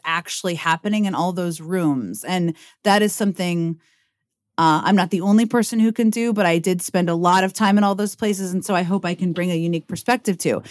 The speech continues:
What I also am trying to do is, you know, I came to this and said to, to, you know, my many bosses here, um, Cesar Conde, Rashida Jones, and others, like, one of the things I took away from working in government and for politicians for so many years is that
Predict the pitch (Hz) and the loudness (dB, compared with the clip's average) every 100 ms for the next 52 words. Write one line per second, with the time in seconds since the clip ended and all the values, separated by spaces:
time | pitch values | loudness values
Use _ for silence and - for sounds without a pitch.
0 | - - _ _ 226 226 214 - 233 302 | -20 -20 _ _ 4 4 4 2 2 2
1 | - 269 208 185 - - 214 214 208 196 | 2 2 2 0 -2 -2 0 2 2 0
2 | 190 151 151 151 143 139 - - 165 160 | -4 -4 -2 0 0 -2 -6 -2 0 2
3 | 151 160 - - _ _ _ 208 202 175 | 0 -2 -8 -10 _ _ _ 0 2 2
4 | - 220 214 208 185 185 180 185 170 170 | 2 2 4 2 0 -2 -2 0 -2 -2
5 | 151 160 190 170 165 - - 71 - 185 | -6 -4 -2 0 0 -4 -12 -16 -10 -2
6 | 160 151 127 64 - 175 165 160 - 180 | 0 0 -2 -8 -6 0 0 0 0 0
7 | 170 170 160 156 160 170 - 170 151 143 | 0 0 0 0 -2 -8 -4 0 2 0
8 | 147 156 160 156 - 170 165 - 170 170 | 0 -2 -2 -2 -6 -6 -6 -2 0 2
9 | 165 151 160 180 165 160 165 160 160 160 | 0 0 -4 -4 -2 -2 -2 0 0 -2
10 | 165 160 151 156 - 156 247 - - _ | 0 0 0 -2 0 0 0 -8 -20 _
11 | - 214 254 226 208 196 175 165 160 175 | 0 4 4 2 2 0 0 -2 -4 -4
12 | 165 156 156 156 160 165 160 156 151 151 | -4 -2 0 -2 -2 -2 0 -2 -2 -2
13 | 151 143 151 156 156 165 160 160 156 143 | -2 -2 -2 0 0 0 0 0 0 -4
14 | 156 156 170 156 160 - 151 - 156 - | -8 -6 -4 -2 -6 -8 -8 -8 -6 -2
15 | 160 156 151 160 156 151 151 156 - 165 | 0 0 0 -2 -2 -2 -4 -8 0 2
16 | 160 - | 2 0